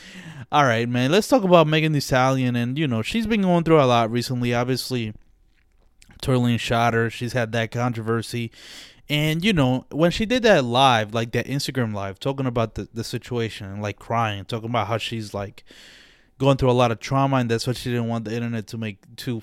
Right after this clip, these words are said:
make fun of her, make fun of her situation. I remember a couple weeks back on the E P show, even I said, "Listen, you can't tell the internet not to make jokes about you because they're gonna make jokes about you. The internet, you can't control it. All you can do is deal with it."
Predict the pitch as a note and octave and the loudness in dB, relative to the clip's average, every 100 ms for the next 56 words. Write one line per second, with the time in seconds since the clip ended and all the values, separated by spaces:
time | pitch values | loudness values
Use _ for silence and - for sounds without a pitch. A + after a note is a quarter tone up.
0 | - B2+ A#2 - B2+ C3 A#2+ B2+ B2 A#2 | -6 -4 -4 -4 -2 -2 0 2 2 0
1 | A2+ - B2 A#2 A2 G#2+ G#2+ A2 A2+ B2+ | -4 -4 -4 -4 -4 -6 -8 -4 -4 -4
2 | C3+ C3 - - - - - G#3 A#3 G3 | -6 -8 -12 -20 -20 -8 0 4 6 4
3 | - F3 E3 D3+ C3+ B2 B2+ B2+ C#3+ - | 4 4 4 0 -8 -16 -6 0 0 0
4 | - C3 A#2+ - B2 A#2 A2+ G#2+ A#2+ - | 0 2 2 -2 -4 -2 -4 -6 -6 2
5 | C#3 A#2 C3+ C#3 C#3+ E3 - A2 G#2+ _ | 2 2 0 0 0 -2 -2 -6 -6 _
6 | _ _ F3 E3+ E3 D#3+ - G3 F3+ F#3 | _ _ -4 -2 -2 -2 -4 -4 0 0
7 | E3 D#3+ D#3+ D3+ C#3 C#3+ - C#3 C3 A2+ | 2 0 0 -2 -2 -4 -2 -2 -2 0
8 | B2+ B2+ B2+ A#2+ A#2+ B2+ A#2 A2+ A2+ A#2 | -2 0 -4 -2 -4 -6 -8 -8 -6 -6
9 | G#2 A#2 A2 G#2+ - G#2+ - G2 G2+ G2+ | -4 -2 -2 -4 -6 -8 -8 -12 -12 -12
10 | A2+ A2 A#2+ D3 C#3 C3+ A#2+ - B2+ A#2+ | -8 -6 -2 -2 -2 -2 -6 -8 -8 -8
11 | G#2+ C3+ C#3+ C#3 - - - B2+ C3+ B2+ | -4 0 2 0 -4 -20 -6 0 0 0
12 | B2 A#2+ A#2 A2 A#2 A2 G2 G2 | 0 0 -2 -2 -4 -2 -6 -10